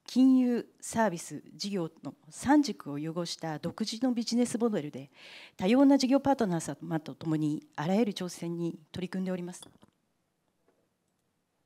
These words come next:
えー、東京センチュリーですが、二千九年四月に二つのリース会社が合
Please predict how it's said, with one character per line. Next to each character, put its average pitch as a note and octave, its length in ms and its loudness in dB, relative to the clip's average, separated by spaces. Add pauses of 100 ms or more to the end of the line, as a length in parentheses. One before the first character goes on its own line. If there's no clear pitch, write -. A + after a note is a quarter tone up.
(1400)
え E3 40 -12
ー、 E3 160 -10
東 B3 160 -2
京 E4+ 140 4
セ E4 140 4
ン D#4+ 80 6
チ A#3+ 100 -4
ュ - 20 -4
リ F3 60 -2
ー D3 40 -4
で D3 100 -8
す - 120 -16
が、 E3 280 -4 (380)
二 F3+ 140 -2
千 F4 260 0
九 A3 180 -2
年 D#3 180 2
四 - 140 -6
月 F3 280 -6
に D3 260 -4 (100)
二 - 220 -2
つ E4+ 120 0
の D#4 100 6
リ G3+ 120 0
ー - 40 -4
ス - 100 -6
会 G3 160 -2
社 E3+ 80 -6
が D3 120 -6
合 C#3 180 -6